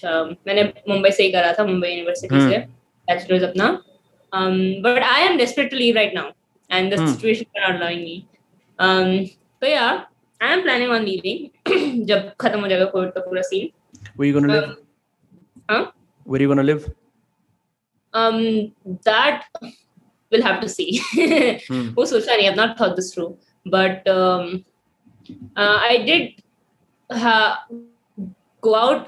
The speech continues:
Speaker 1: on vacation for ten days, um, because नया-नया पैसा आया था हाथ में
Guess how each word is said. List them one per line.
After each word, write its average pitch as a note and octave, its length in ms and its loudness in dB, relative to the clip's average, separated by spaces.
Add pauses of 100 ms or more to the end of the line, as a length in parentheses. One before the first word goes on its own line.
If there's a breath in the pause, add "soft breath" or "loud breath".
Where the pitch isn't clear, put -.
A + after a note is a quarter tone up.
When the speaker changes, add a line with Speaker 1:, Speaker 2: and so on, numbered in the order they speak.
Speaker 1:
on A#3+ 180 0
vacation G#3 520 -2
for C#4+ 100 -2
ten G3+ 280 -2
days, C4+ 500 -2 (220)
um, F3+ 240 -4 (1160)
because G#3 340 0
नया-नया G#3 380 2
पैसा G#3+ 340 2
आया G#3 160 4
था G#3+ 120 0
हाथ G#3+ 260 0
में G#3 200 -4